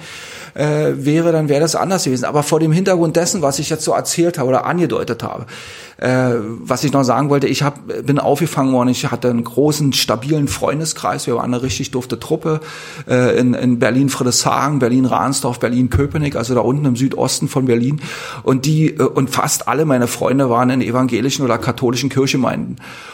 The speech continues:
Und, äh, und da herrschte ja ohnehin ein anderer Ton, ein anderes Umgehen miteinander. Und da konnte ich auch so ein bisschen meine Geschichte erzählen, vor allen Dingen den, äh, den Pfarrern.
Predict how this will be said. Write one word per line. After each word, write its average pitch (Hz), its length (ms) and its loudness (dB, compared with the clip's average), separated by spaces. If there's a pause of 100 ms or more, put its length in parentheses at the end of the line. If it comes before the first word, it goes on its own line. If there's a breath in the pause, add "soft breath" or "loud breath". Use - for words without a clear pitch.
(100)
Und, 127 360 2
äh, 120 280 2
und 127 120 2
da 117 80 0
herrschte 123 360 0
ja 123 80 2
ohnehin 131 500 2
ein 156 40 -2
anderer 120 500 0
Ton, 165 360 0
ein - 20 2
anderes 131 380 2
Umgehen 165 360 2
miteinander. 143 560 0
Und 131 200 2
da 143 180 -2
konnte 160 340 -2
ich 127 120 -2
auch 127 80 -4
so - 100 0
ein 131 80 2
bisschen 156 300 0
meine 127 240 2
Geschichte 160 340 -2
erzählen, 185 380 -2
vor - 100 0
allen 156 180 2
Dingen 131 180 4
den, - 20 -6
äh, 131 160 2
den 131 240 2
Pfarrern. 180 440 -2